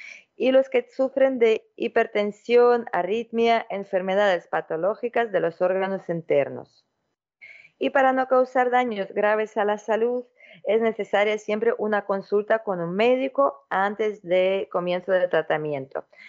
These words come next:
El médico ayudará a identificar posibles restricciones en el uso de las bayas y también ajustar la dosis.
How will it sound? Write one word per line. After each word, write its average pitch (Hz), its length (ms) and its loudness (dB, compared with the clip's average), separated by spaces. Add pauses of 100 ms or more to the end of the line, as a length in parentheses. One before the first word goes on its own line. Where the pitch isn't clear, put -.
(200)
El 170 120 -4
médico 180 340 2
ayudará 185 560 0
a 165 140 -6
identificar 165 760 -4
posibles 175 460 -10
restricciones 180 760 -6
en 160 140 -6
el 160 120 -2
uso 123 420 -4 (340)
de 180 140 2
las 175 220 2
bayas 254 580 0 (380)
y 262 480 -4
también 208 460 -2 (160)
ajustar 180 420 -4
la 175 140 0
dosis. 151 520 -8